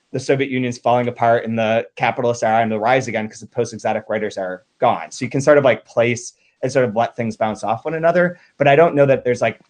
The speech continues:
an order to them by any means, like, what, the way there would be for, like, um, like, uh, uh, George R R Martin, uh,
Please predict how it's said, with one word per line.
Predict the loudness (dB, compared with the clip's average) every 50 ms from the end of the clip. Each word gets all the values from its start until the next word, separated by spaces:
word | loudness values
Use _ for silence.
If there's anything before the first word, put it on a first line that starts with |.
| _ -6
an | -6 -6 -6 -6
order | -2 0 0 2 2 0 -2 -4
to | -10 -14 -14
them | -14 -14 -14 -16 -20 _ _ _ _ _ -4
by | -4 -4
any | -4 -4 -8
means, | -10 -10 -10 -6 -4
like, | -2 0 2
what, | 2 0 0 -2 -4
the | -2 2
way | 2 4
there | 4 4 4
would | 2 2 2
be | 0 -2 -2 -2
for, | 0 0 2
like, | 2 2 0 -2 -2
um, | 0 0 0 -2 -4 -8 -12 -20 _ _ _ _ _ -2
like, | -2 -2 0 0
uh, | 0 0 0 0 -2 -2
uh, | 0 0 0 0 -2
George | -2 0 2 4 4 4 2
R | 0 2
R | 4 4 2 2
Martin, | 2 0 0 0 0 -2 -4 -2
uh, | 0 0 -2 -2